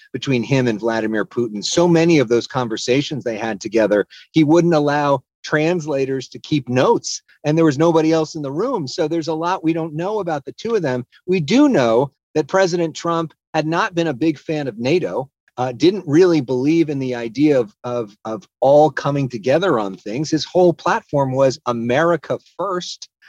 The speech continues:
Um, and so, uh, what Joe Biden has done in the last few weeks is kind of similar to what George H W Bush did, uh, during the, you know, Kuwait, uh, invasion back in the early nineties,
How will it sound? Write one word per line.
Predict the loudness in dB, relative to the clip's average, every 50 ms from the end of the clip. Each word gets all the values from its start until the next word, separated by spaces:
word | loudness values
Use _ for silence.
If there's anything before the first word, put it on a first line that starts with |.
| -20 -20 _ _ _ -2
Um, | 0 0 0 0 -2 -4 -6 -4
and | -4 -4 -4 -4
so, | -4 -2 0 2 2 2 2 0 -2 _ _ _ _ _ -8
uh, | -6 -6 -6 -6 -6
what | -2 0 2 2 2 -2 -8 -20 _ _ -4
Joe | 0 2 4 4 2
Biden | 2 0 -2 0 0 -2 -2 -2 -4 -4 -6
has | -6 -6 -4 -4 -6 -4
done | -2 0 2 2 2 0 0 -2 -4 -6 -10 _ _ _ _ _ -6
in | -4 -2
the | -2 -2
last | 0 2 2 2 2 0 -4 -8
few | -6 -4 -2 -2 -2
weeks | -2 -2 -2 -2 -4 -4 -4 -4
is | -4 -4 -4
kind | -4 0 2 2 4 4
of | 4 2
similar | 2 0 0 2 4 4 6 6 4 4 4 0 -4 _ _ _ _ _
to | -4 0
what | 0 0 0 -2
George | -2 0 0 2 2 0 -2 -4 -4
H | -4 -4 -2 -2 -6 -8 -8 -6 -4
W | -4 -4 -2 -4 -4 -6
Bush | -2 0 2 2 2 0 -4 -12 _ -6
did, | -4 -2 0 0 -2 -4 -6 -12 _ _ _ _ _
uh, | -8 -6 -6 -6 -8
during | -4 0 0 2 2 2 0 0
the, | 0 -2 -2 -2 -4 -4
you | -6 -4
know, | -2 -2 -2 -2 -4
Kuwait, | -6 -6 -4 -2 0 2 4 4 4 4 2 -4 _ _ _ _ _ _ _ -8
uh, | -6 -6 -4
invasion | -4 -4 -4 -2 -2 0 0 0 -2 -4 -4 -4
back | -2 -2 -2 -2 -2
in | -2 -2
the | -2 0 0
early | 0 0 -2 -2
nineties, | -2 -2 -2 -2 -2 -2 -2 -2 -2 -2 -4 -8